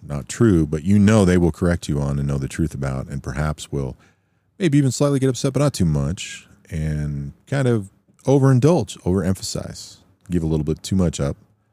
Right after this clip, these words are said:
on explaining to you the correct answer of what you're doing without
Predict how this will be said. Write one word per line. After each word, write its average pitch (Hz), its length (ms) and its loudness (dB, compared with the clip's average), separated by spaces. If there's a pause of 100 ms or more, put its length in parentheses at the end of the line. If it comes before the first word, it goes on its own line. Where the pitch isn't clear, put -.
(400)
on 165 100 0
explaining 147 420 4
to - 160 -2
you 98 360 2
the 80 160 -2
correct 76 320 -4
answer 69 360 -6
of 71 120 -6
what 65 120 -4
you're 76 120 -2
doing 87 360 4
without 90 320 2